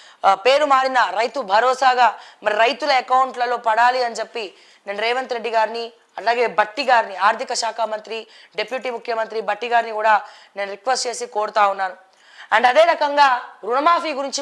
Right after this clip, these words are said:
మాట్లాడుకున్నట్టయితే, so రైతు రుణమాఫీ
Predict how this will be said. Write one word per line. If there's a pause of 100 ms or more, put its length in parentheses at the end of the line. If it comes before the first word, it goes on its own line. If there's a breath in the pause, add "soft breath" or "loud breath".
(120)
మాట్లాడుకున్నట్టయితే, (340 loud breath)
so (1200)
రైతు (1200)
రుణమాఫీ